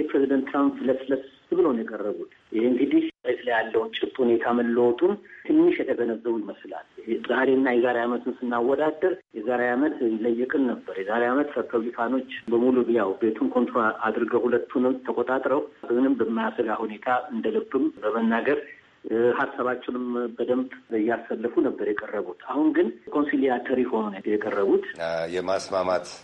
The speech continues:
Speaker 1: የመስማማት፣
Speaker 2: አካሄድ።
Speaker 1: የመቀራረብ፣ እንተባበር፣ እንስማማ፣ ግማሽ መንገድ ላይ እንገናኝ፣ በጋራ የሚያ-፣ የሚያቆመንን ቦታ እንፈልግ። ያን በማድረግ፣ እ፣ አገራችን ወደፊት ማስፈንጠር እንችላለን። እኔም፣ እ፣ በ-፣ በዛ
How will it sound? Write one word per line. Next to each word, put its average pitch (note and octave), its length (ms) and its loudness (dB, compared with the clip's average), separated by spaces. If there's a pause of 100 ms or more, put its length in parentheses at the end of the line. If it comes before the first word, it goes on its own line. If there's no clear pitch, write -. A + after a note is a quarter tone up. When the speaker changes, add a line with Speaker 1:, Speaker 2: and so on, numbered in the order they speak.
(220)
Speaker 1:
የመስማማት፣ A#3+ 580 2
Speaker 2:
አካሄድ። B3+ 120 0
Speaker 1:
የመቀራረብ፣ D3 680 0 (180)
እንተባበር፣ B2 800 -2 (160)
እንስማማ፣ B2 680 2
ግማሽ B2 380 0
መንገድ A2+ 320 2
ላይ G#2 180 -2
እንገናኝ፣ D3+ 540 2 (120)
በጋራ B2 400 0
የሚያ-፣ A2+ 260 -2
የሚያቆመንን A#2+ 680 0
ቦታ A3+ 260 0
እንፈልግ። B3+ 520 2 (380)
ያን C#3 280 2
በማድረግ፣ C3+ 480 2 (100)
እ፣ C3 120 4 (580)
አገራችን A#2 560 -2
ወደፊት A#2 380 0 (220)
ማስፈንጠር A2+ 540 0 (100)
እንችላለን። G#2+ 800 0 (420)
እኔም፣ A#2 360 2
እ፣ A#2+ 140 2 (300)
በ-፣ G#2+ 200 0
በዛ A2+ 220 -6